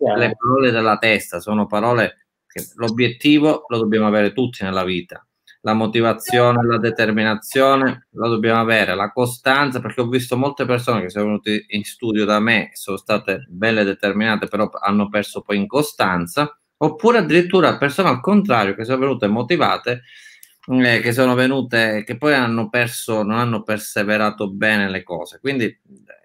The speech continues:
Speaker 2: sono importanti quei concetti che sono all'interno della testa. Se voi ci pensate, giusto ve, ve lo rifaccio vedere, quel mare che,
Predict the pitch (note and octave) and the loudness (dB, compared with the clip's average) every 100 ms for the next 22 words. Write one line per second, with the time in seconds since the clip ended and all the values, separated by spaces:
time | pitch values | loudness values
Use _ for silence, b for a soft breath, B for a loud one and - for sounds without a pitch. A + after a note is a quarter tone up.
0 | B1 - C3 B2+ B2 B2+ A#2+ B2 D#3 C#3 | _ -10 -2 0 0 0 -2 0 0 0
1 | A#2+ A2 A2 A2 G#2+ B2 A2+ - - G#2 | -4 -4 -4 -4 -4 0 -2 -2 -8 -6
2 | - - G#2 G#2 G#2 G#2 G2+ G2+ G#2 A2+ | -6 -10 -8 -4 -2 -2 -2 -2 0 0
3 | A2 G2+ G2 G2 F2 - G#2+ D3 F3+ - | 0 2 0 0 -6 -6 -4 -2 -2 -4
4 | B2 A2+ G#2+ A#2 G#2 F2+ F2+ A2 A#2+ G#2+ | -4 -4 -2 0 0 0 -6 -8 -4 -2
5 | G2 F2 F2+ G2+ G2+ F#2+ F#2+ - G2+ G2 | -2 -4 -4 -2 -2 -2 -10 -10 -6 -4
6 | G2 G2 E2+ E2+ - B2+ B2+ B2+ C3+ C#3+ | 0 0 0 -4 0 2 2 4 4 4
7 | A#2 A#2 G2+ - | 0 -2 -8 -8